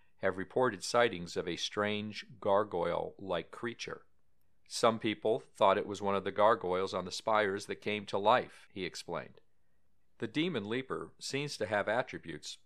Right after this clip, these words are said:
much like these same gargoyles perched along the church's rooftop.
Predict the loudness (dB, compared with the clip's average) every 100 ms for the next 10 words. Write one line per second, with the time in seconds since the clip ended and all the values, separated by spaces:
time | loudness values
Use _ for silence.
0 | -6 -4 -2 -2 -4 -4 -8 -4 -4 -4
1 | -2 2 2 2 -2 -2 -2 -2 -2 -4
2 | -4 -2 -2 -4 -8 -6 -6 -6 -12 -8
3 | -8 -8 -8 -10